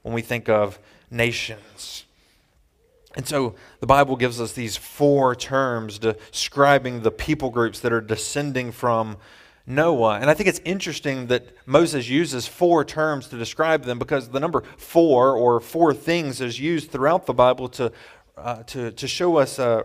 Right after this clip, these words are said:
to represent totality of something in the Bible. For example, you might hear in the prophets in Isaiah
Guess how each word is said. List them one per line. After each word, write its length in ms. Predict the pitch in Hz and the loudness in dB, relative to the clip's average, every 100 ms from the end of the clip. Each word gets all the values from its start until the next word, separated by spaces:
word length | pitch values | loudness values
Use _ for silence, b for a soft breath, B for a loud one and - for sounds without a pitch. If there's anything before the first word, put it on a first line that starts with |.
| - | -6
to 100 | - | 2
represent 460 | 147 180 151 160 - | 2 4 0 -4 -4
totality 840 | 160 147 - 143 151 175 - 117 | -4 -4 0 2 4 0 -2 -2
of 200 | 110 110 - | -2 -2 -10
something 400 | - 139 120 117 | -8 -6 -8 -8
in 80 | 110 | -4
the 80 | |
Bible. 480 | 107 113 113 101 95 b b b b b b | 0 2 2 -2 -8 b b b b b b
For 180 | - 131 | -2 0
example, 420 | 120 135 135 120 | 2 0 0 -4
you 140 | 120 | -2
might 220 | 127 123 113 | 0 -2 -2
hear 260 | 143 131 | -2 -2
in 120 | 120 | -2
the 60 | 110 | -2
prophets 600 | - 139 139 - 98 - | 6 6 6 0 -10 -6
in 240 | 120 117 | -6 -4
Isaiah 680 | 113 123 113 120 143 131 110 | 2 2 4 4 6 6 4